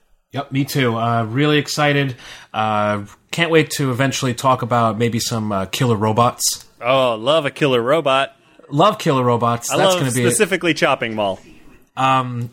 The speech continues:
Speaker 1: you, you know me. We're obviously gonna do an entire episode on Chopping Mall.
Speaker 2: <laughs>
Speaker 1: It needs to be done.
Speaker 2: Oh man, a mall episode.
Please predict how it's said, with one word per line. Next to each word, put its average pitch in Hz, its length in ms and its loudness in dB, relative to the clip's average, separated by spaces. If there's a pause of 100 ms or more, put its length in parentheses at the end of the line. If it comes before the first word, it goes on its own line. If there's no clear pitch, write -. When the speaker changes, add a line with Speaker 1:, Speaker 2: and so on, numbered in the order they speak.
(140)
Speaker 1:
you, 147 360 -4 (640)
you 165 220 0
know 127 220 2
me. 90 280 -6 (220)
We're 139 220 0
obviously 143 380 0
gonna 131 140 2
do 120 160 2
an 117 60 4
entire 113 440 -2
episode 98 480 -6
on 101 240 -4
Chopping 95 440 -6
Mall. 82 280 -10 (180)
Speaker 2:
<laughs> - 100 -4 (440)
Speaker 1:
It 127 180 -2
needs 139 360 2
to 135 100 -4
be 120 100 -4
done. 95 300 -6 (180)
Speaker 2:
Oh 147 220 -2
man, 131 420 -2 (140)
a 113 100 -2
mall 120 460 0
episode. 98 640 -8